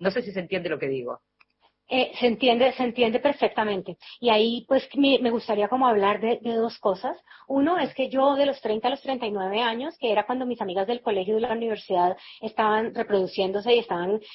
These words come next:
Speaker 2: quedando embarazadas y teniendo bebés, algunas con éxito, otras sin éxito, yo no, yo no quería tener hijos.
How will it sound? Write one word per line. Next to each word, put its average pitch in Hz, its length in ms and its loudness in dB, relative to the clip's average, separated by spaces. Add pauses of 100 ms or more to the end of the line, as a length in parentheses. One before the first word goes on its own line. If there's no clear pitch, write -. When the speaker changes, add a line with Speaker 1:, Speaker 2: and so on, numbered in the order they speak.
(140)
Speaker 2:
quedando 190 320 0
embarazadas 196 600 2
y 226 40 -12
teniendo 196 440 0
bebés, 202 360 2
algunas 208 440 -4
con 233 160 -4
éxito, 214 440 -4
otras 214 380 -2
sin 247 160 -4
éxito, 233 500 -6 (320)
yo 220 180 2
no, 220 180 -2
yo 214 100 -2
no 196 140 -2
quería 202 280 0
tener 202 220 -4
hijos. - 380 -6